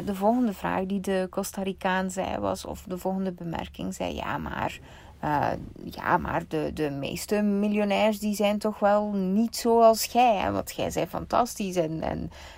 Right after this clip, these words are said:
eh, en hij was echt super lief. En hij zei, "Ja, je doet zoveel goed in de wereld. En, en bla, bla, bla. En goede doelen. En, en uw visie is zo mooi." En, ja,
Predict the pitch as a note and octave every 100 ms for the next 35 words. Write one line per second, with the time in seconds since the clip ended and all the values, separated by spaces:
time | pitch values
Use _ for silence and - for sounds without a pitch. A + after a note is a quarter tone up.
0 | - E3+ E3 E3+ - E3 D#3 E3+ D#3+ -
1 | - G#3 - F3 F3+ F3 E3 E3 F3+ F#3
2 | F3 G3+ G3+ F3 F3+ F3+ B3 G#3+ F3+ F3+
3 | B3 G#3+ G#3 G3 G3 G3 G3 F#3+ F3+ F#3
4 | F3 E3 - E3+ E3+ - F3+ F#3 F3 -
5 | G3 G3+ F#3+ F3 E3+ - - - - F3
6 | E3+ E3+ A#3 A3 G#3 G3 F#3 F3+ - E3
7 | E3 F3 - F3+ F3 E3 F#3+ F3+ - A#3
8 | A3 G#3+ G3 - F#3+ F3 E3+ E3+ E3+ E3
9 | D#3+ D#3 E3+ - - - - - - -
10 | - - F#3 E3+ F3 F3 A3